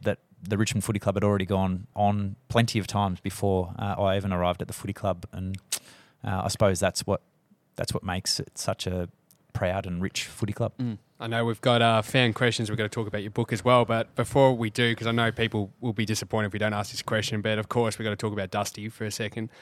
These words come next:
Speaker 3: Talk to us about your relationship with him, because from the outside looking in, it seems like you've had such a big impact on him, not just on the field, but off the field too.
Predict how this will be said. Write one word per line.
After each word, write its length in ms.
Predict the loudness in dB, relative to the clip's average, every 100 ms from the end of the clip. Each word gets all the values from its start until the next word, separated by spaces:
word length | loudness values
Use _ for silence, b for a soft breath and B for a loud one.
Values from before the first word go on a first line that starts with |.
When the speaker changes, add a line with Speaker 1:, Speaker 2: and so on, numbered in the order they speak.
| B B B B
Speaker 3:
Talk 200 | 4 4
to 100 | 6
us 120 | 4 4
about 260 | 4 4
your 80 | 2
relationship 560 | 2 4 2 0 -4 -2
with 200 | -2 -2
him, 220 | -4 -4
because 600 | -6 -4 -2 -2 -2 -6
from 200 | -4 0
the 140 | 2
outside 340 | 2 0 -2 -2
looking 300 | -4 -4 -2
in, 160 | -2
it 160 | -4 -8
seems 300 | -6 -4 -2
like 200 | -4 -4
you've 100 | -8
had 220 | -6 -6 -4
such 240 | -6 -6
a 40 | -6
big 240 | -4 -4
impact 400 | -4 -2 -4 -4
on 80 | -6
him, 400 | -4 -2 -4 -4
not 200 | -2 -2
just 180 | -4 -6
on 80 | -6
the 80 | -6
field, 320 | -6 -4 -4
but 140 | -6 -8
off 160 | -8 -4
the 100 | -4
field 220 | -4 -10
too. 200 | -10